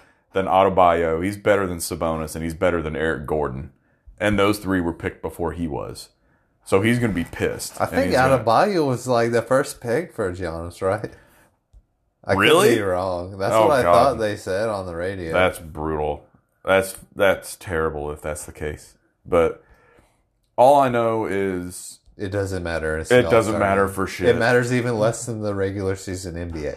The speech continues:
Speaker 1: I agree. But, um, it's still fun to talk about, and it's mainly because this is the first time the Jazz have had an All-Star since Gordon Hayward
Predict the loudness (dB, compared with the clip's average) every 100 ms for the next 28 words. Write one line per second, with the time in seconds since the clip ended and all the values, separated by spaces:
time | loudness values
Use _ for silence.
0 | 2 4 4 2 2 0 -2 -12 _ 0
1 | 4 4 2 -6 -18 -20 _ -20 -6 -2
2 | 0 0 -4 -10 _ _ -20 -20 _ _
3 | _ _ _ _ 0 2 2 2 4 4
4 | 4 2 2 2 2 2 0 2 2 -2
5 | -6 -4 -4 -4 -4 -2 -2 -4 -2 -2
6 | -2 -4 -4 -6 -2 -4 -2 -2 -2 -2
7 | -6 -10 -10 -8 -4 -2 -2 -2 -2 -2
8 | -2 -2 -2 -2 0 -2 -6 -14 -20 -12
9 | -12 -8 -6 -4 -4 -4 -4 -6